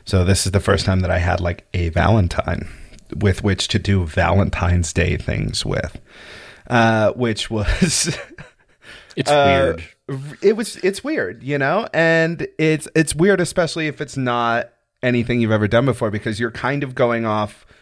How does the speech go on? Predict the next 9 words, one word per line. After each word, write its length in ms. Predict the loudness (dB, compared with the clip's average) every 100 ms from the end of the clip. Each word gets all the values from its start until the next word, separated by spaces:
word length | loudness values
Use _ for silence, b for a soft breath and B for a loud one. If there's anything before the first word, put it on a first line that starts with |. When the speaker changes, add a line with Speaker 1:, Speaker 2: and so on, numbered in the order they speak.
| b b b b _
Speaker 1:
what 400 | -8 0 0 0
you've 320 | -2 -2 0
been 240 | 0 0 -2
told 440 | 0 2 4 2
you're 260 | 0 0 0
supposed 760 | -4 -4 0 0 -2 -6 -10
to 120 | -10 -10 -12 -10
do 420 | -8 -6 -10 -14 _ _ _ b b b b _
and 360 | -8 -6 -6 -8